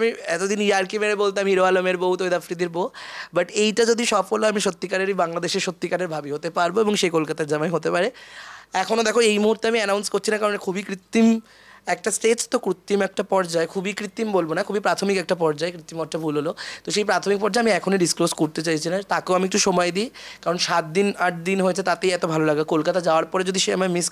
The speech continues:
করে, আরও স-, মানে বন্ডটা স্ট্রং হয়, তখন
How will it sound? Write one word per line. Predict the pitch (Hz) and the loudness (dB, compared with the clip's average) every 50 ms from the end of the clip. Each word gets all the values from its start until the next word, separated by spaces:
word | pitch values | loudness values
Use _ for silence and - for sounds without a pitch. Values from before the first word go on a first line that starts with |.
| - | -2
করে, | 165 151 156 170 170 - - - - - - - | -2 -2 -2 -4 -6 -12 -18 -16 -16 -16 -6 -2
আরও | - 160 170 180 180 - | 0 2 2 2 2 0
স-, | - - - _ _ _ - 160 | -2 -4 -8 _ _ _ -2 0
মানে | 156 156 151 151 156 147 | 2 2 2 2 2 2
বন্ডটা | 156 160 160 156 185 185 - | 2 2 2 2 0 -2 -2
স্ট্রং | - - 180 170 175 185 175 156 | 0 0 2 2 2 2 2 2
হয়, | 156 170 262 - - - - - - - - - _ _ _ _ - | 2 2 0 -2 -10 -20 -18 -18 -18 -18 -18 -20 _ _ _ _ 2
তখন | 214 208 - - 247 285 | 2 2 2 2 2 2